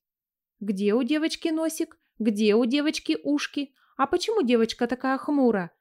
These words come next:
Вика-бука!» Не желает радовать маменьку, отказывается стишки читать и песенки тоже не поет. И вообще,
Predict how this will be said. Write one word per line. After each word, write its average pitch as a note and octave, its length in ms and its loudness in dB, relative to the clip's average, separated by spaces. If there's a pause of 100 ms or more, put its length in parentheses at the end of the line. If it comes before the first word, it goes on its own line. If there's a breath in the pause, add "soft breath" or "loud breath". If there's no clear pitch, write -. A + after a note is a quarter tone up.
(120)
Вика-бука!» G#3 920 0 (420)
Не A3 160 6
желает A#3+ 420 2
радовать G3+ 440 0
маменьку, F#3+ 640 -2 (160)
отказывается A3+ 760 -2
стишки - 460 -4
читать F#3 520 -6 (180)
и D#4 100 0
песенки A3 480 2
тоже G3+ 300 0
не G3 120 2
поет. G3 480 -4 (220)
И G#3 100 2
вообще, G3+ 600 2